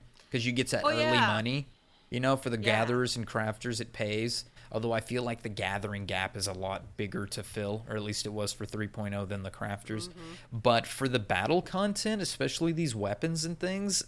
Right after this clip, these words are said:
Speaker 1: uh, I don't know. Maybe the primal weapon is a good early one to go ahead and latch onto,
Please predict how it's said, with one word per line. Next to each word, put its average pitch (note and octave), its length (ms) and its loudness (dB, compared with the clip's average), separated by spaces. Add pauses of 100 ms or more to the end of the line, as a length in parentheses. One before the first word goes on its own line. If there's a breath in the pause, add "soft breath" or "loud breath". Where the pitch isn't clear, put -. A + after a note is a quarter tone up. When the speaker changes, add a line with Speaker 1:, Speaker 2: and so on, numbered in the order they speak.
Speaker 1:
uh, C#3 480 -2
I D#3+ 140 0
don't G3 240 2
know. A2+ 300 4
Maybe D#3 240 2
the G#3 100 4
primal F3+ 460 0
weapon F#3+ 340 2
is F#3 100 0
a F3 60 4
good D#3 220 0
early E3 260 4
one D#3+ 220 0
to D#3+ 100 4
go B2+ 200 4
ahead C#3+ 200 2
and B2+ 260 -4
latch B2 360 0
onto, C#3 480 0